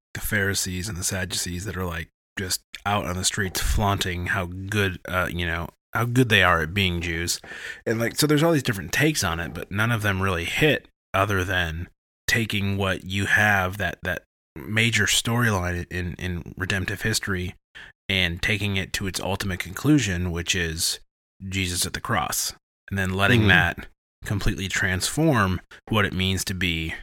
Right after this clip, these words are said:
Speaker 1: one of God's chosen people. And it's not necessarily about the birthright anymore, so much as it is about the new birth that happens after Jesus.
Speaker 2: Mm-hmm.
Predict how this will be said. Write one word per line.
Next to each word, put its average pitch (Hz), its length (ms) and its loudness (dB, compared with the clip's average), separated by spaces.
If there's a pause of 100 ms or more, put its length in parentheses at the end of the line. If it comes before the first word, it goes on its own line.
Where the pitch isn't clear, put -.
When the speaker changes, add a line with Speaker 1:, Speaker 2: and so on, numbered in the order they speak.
(600)
Speaker 1:
one 95 200 0
of 87 120 -2
God's 85 240 0
chosen 78 380 -4
people. - 420 -6 (240)
And 98 140 -4
it's - 140 -4
not 110 200 -2
necessarily 101 560 0
about 87 360 -2
the 95 100 -4
birthright 92 680 0
anymore, 87 680 -2 (880)
so - 200 2
much 95 300 2
as 90 140 -2
it 87 100 -4
is 92 180 0
about 85 600 -2 (140)
the 85 460 -2 (800)
new 110 400 4
birth 87 600 0 (200)
that 87 180 -2
happens 87 760 0 (640)
after - 320 0
Jesus. - 560 -4
Speaker 2:
Mm-hmm. 98 380 0